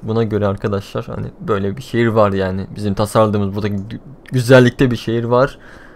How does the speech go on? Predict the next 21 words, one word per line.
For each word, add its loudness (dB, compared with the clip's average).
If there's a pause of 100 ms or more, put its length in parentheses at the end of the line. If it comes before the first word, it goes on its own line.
(1000)
Yani 2
ne 4
kadar 4
bizim -2
kadar 2
iyi 0
olamasalar 2
da 2 (120)
yani -4
şey -4
ol-, -2
olarak, -2 (280)
ahlaki 0
açısı-, -6 (100)
ahlaki, -2 (680)
şey, -8
insanlık 4
açısından, 2 (880)
e, 2 (1900)
öyle 4
bir 4